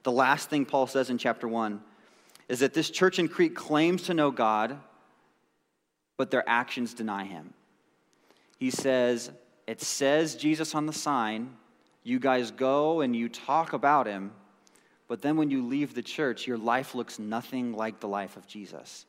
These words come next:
Your actions totally deny him." He says it in verse sixteen. It says, "They claim to know God, but by their actions they deny him. They are detestable,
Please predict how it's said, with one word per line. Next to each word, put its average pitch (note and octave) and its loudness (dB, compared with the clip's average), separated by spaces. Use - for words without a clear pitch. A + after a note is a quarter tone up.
Your B2 -4
actions C3 -2
totally A#2+ 0
deny G#2 -2
him." G2 -12
He A#2+ -12
says C#3+ 2
it D3 2
in B2+ 2
verse C3 2
sixteen. B2+ -4
It G2+ -8
says, A#2+ -4
"They B2 0
claim C#3+ 0
to C#3 0
know C3+ 2
God, B2 2
but A#2 -8
by A#2+ 2
their A#2 0
actions A#2+ -2
they B2 -2
deny A2+ -4
him. A2 -6
They A2 -4
are G#2 -4
detestable, A#2 -6